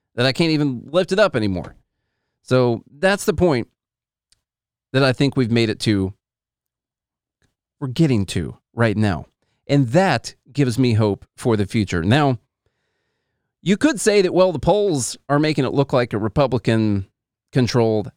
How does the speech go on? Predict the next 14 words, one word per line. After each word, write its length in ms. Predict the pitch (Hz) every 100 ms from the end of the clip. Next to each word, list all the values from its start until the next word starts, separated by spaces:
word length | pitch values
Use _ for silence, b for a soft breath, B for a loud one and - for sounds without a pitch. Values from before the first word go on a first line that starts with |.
| -
House 540 | 123 107 107 - - -
and 220 | 113 107
potentially 540 | 113 - 170 - 113
Republican-controlled 920 | 101 101 110 104 104 98 101 107 98 92
Senate. 280 | 104 90 _ _ _ _ _ _ _ _ -
And 120 | 139
that's 180 | 135 135
a 60 |
white 200 | 123 117
pill 220 | 123 113
also. 400 | 101 98 - - - _ _ _ _ _ _ _ _ _ _ -
It's 140 | 147
a 60 | 147
tiny, 680 | - 170 175 156 135 101